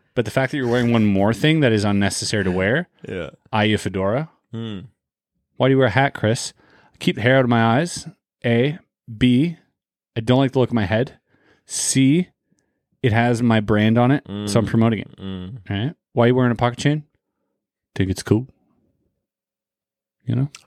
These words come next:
Speaker 2: I like it when it jingles when I walk.
Speaker 1: Yeah.
Speaker 2: Right?
Speaker 1: If it was on his wallet, I wouldn't tease him, Alex.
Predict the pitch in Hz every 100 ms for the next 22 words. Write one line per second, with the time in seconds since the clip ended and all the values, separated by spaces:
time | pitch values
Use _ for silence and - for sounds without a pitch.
0 | _ - 101 98 101 95 95 87 80 98
1 | 98 98 92 92 107 - - - 233 120
2 | 127 - _ _ _ - 104 156 - _
3 | _ _ - 107 110 117 104 110 110 104
4 | 101 98 107 104 101 98 101 -